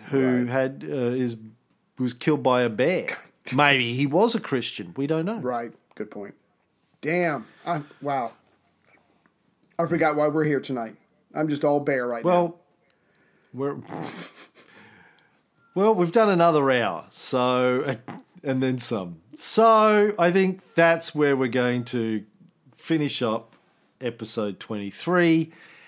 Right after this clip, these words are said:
Speaker 1: Turns out it wasn't our last episode. Our next episode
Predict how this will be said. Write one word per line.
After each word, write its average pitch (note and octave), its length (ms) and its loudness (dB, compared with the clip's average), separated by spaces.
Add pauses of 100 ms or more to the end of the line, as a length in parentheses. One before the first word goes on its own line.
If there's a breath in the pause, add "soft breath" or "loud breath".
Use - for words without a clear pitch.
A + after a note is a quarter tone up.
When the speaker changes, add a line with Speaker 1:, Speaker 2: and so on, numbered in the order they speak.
(340 loud breath)
Speaker 1:
Turns B3+ 320 4
out F#3 420 6
it F#3 120 2
wasn't G#3 340 6
our D3 140 6
last C#3 320 4
episode. F3+ 580 4
Our A3+ 160 6
next C4+ 340 2
episode A#2 640 0